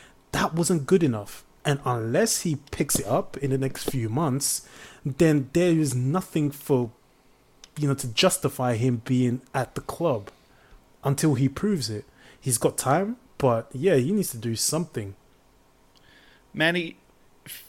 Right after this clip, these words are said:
Speaker 2: for me, the issue with Reiss Nelson isn't and has never been skill. We've seen his level of skill. For me, it might be a mentality thing.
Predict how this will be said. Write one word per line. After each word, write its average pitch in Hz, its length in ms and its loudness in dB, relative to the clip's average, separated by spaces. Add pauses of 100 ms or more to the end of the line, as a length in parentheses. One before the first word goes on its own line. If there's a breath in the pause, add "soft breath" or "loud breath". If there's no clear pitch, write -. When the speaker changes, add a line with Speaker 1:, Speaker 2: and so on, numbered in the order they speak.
(100)
Speaker 2:
for 160 120 -4
me, 170 480 -4
the - 260 -8
issue 143 240 -4
with 147 180 -10
Reiss 127 260 -4
Nelson 113 520 -6 (240)
isn't 135 340 -4 (140)
and 113 160 -8
has 107 260 -10
never 110 300 -6
been 101 280 -8
skill. 110 500 -4 (300)
We've 113 180 -8
seen 117 340 -4
his 110 260 -10
level 101 240 -8
of 92 120 -8
skill. - 440 -4 (640 soft breath)
For - 200 -8
me, 135 200 -4
it 202 140 -10
might 120 280 -8
be 131 120 -6
a 120 40 -6
mentality 101 800 -8
thing. 117 400 -10